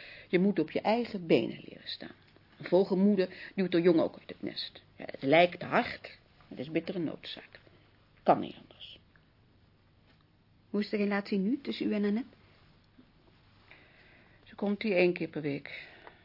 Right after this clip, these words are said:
Speaker 1: Ze zou vanmiddag komen. Ik dwing mezelf om op te staan, 's ochtends. Dan ga ik maar naaien. Niet langer dan een halve dag,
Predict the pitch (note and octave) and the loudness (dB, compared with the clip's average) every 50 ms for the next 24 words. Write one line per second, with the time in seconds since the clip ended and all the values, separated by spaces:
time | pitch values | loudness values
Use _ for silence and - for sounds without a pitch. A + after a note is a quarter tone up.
0 | - - A3 G#3+ A3 A3 G#3 G3+ - F#3+ F#3+ G#3 G3+ A#3+ - - - A#3 A#3 A#3 | -10 -8 -4 0 4 4 4 4 4 2 2 2 0 -2 -8 -8 -12 -12 -10 -10
1 | A3 A3 - _ _ _ _ _ _ _ _ _ _ _ _ _ _ _ _ _ | -14 -14 -18 _ _ _ _ _ _ _ _ _ _ _ _ _ _ _ _ _
2 | _ _ _ - - - - _ _ _ _ _ _ _ _ _ _ _ _ _ | _ _ _ -20 -20 -20 -20 _ _ _ _ _ _ _ _ _ _ _ _ _
3 | _ _ _ _ _ _ _ _ _ _ _ _ _ _ _ _ - - _ _ | _ _ _ _ _ _ _ _ _ _ _ _ _ _ _ _ -20 -20 _ _
4 | _ _ _ _ _ _ _ _ _ _ _ - _ - - - - - - - | _ _ _ _ _ _ _ _ _ _ _ -20 _ -20 -20 -20 -20 -20 -20 -20
5 | _ _ - _ _ _ _ _ _ _ _ _ _ _ _ _ - - F3 - | _ _ -20 _ _ _ _ _ _ _ _ _ _ _ _ _ -16 -16 -16 -16
6 | - - - E3+ F#3 G#3 G#3 A3 A3 A3 G#3+ G3+ G#3 G3+ G#3 G#3 G3 - G#3 G3+ | -12 -6 -2 0 2 2 4 4 2 2 2 0 -2 -2 -2 -4 -4 -4 -4 -6
7 | F#3 F3+ - - F3 - - - G3 E3+ D#3+ D#3 D3+ - - F#3 - - - - | -6 -6 -6 -10 -10 -10 -10 -10 -10 -10 -10 -10 -12 -12 -14 -14 -14 -18 -20 -20
8 | D3 D3 - - - - - - _ _ _ _ _ _ _ _ _ _ _ _ | -20 -20 -20 -18 -18 -18 -20 -20 _ _ _ _ _ _ _ _ _ _ _ _
9 | _ _ _ _ _ _ _ _ _ _ _ _ _ - - C#3 D#3 D3 D#3+ C#3 | _ _ _ _ _ _ _ _ _ _ _ _ _ -16 -12 -10 -8 -8 -8 -6
10 | - D#3+ D3 D3 E3 E3+ F3 E3+ E3 D#3+ D3 D3+ D3 - _ _ _ _ _ _ | -2 0 2 2 2 2 2 0 -2 -4 -6 -10 -14 -18 _ _ _ _ _ _
11 | _ _ _ _ _ _ _ _ _ _ _ _ _ _ _ _ _ _ _ - | _ _ _ _ _ _ _ _ _ _ _ _ _ _ _ _ _ _ _ -16
12 | - - C3 C#3 C3+ C3 C#3+ C#3 C#3 C#3+ C#3+ C#3+ C#3 C#3 C#3 C#3 C#3+ C#3+ - - | -10 -4 -4 -4 -2 -2 -2 -2 -2 -2 -2 -2 -2 -2 -2 -2 -4 -4 -6 -8
13 | D3 D3 D#3 - - | -8 -8 -10 -12 -14